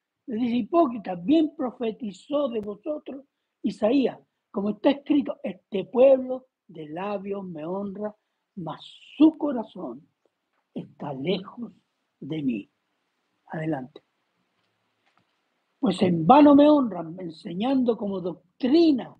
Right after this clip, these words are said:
mandamientos de hombre, porque dejando el mandamiento de Dios os aferráis a la tradición de los hombres, los lavamientos de los jarros y de los vasos de bebé,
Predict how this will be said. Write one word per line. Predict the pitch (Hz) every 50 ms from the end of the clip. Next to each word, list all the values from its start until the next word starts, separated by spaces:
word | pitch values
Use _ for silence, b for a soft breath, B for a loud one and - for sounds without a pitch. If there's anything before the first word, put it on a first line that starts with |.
| _ _ _ _ _ -
mandamientos | 190 160 160 147 151 156 160 170 214 277 311 311 311 - 359 277 254
de | 285 302
hombre, | 311 302 277 226 185 - - - - - _ _ _ _ _ _ _ _ _ _ _ _ _ _ _ _ _ _ _ _ _ _ _ _ _ _ _ _ _ _ _ _ _
porque | 233 185 175 - - 202 175
dejando | 190 185 180 - 254 285 294 254 214 214
el | 208 190
mandamiento | 190 190 190 196 185 196 190 196 208 208 208 202 - 202 190
de | 185 185 180
Dios | 196 233 285 285 277 285
os | 302 262 - -
aferráis | 202 180 180 - 196 170 175 190 190 190 180
a | 185
la | 180 160
tradición | - 175 165 160 160 160 - - 180 175 - _ _ _ _ _ _ -
de | 180
los | 170 165 - -
hombres, | 262 285 302 320 320 320 311 277 - _ _ _ _ _ -
los | 262 185 165 160
lavamientos | 160 160 165 165 165 170 175 185 175 175 - 170 156
de | 147 143
los | 143 -
jarros | - - - 311 311 302 302 302 285 277 - _ _ _ _
y | 262 185
de | 165 160
los | 151 139 - 147
vasos | 151 214 277 269 - - - 277 233
de | 277 240
bebé, | 240 233 233 226 254 269 285 262 -